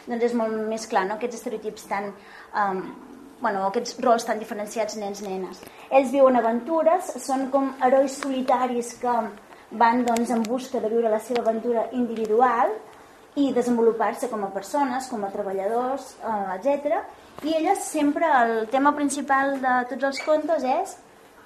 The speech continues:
estar guapes per aconseguir el seu principal objectiu a la vida, que és aconseguir l'amor.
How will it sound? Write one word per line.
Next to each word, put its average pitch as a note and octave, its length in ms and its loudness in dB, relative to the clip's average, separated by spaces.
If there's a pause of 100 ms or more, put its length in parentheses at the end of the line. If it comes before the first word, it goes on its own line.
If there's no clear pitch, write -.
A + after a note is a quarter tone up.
(720)
estar A#3+ 340 -2
guapes A#3 520 2
per E4 260 4
aconseguir A#3+ 420 -2
el C#4+ 80 -4
seu A#3+ 160 -4
principal A3+ 400 -6
objectiu A3 440 -6
a G3+ 40 -2
la G3 100 -4
vida, F3+ 360 -10
que F#3 240 -12 (180)
és G3+ 220 -6 (340)
aconseguir A3+ 560 -4 (440)
l'amor. G3 420 -4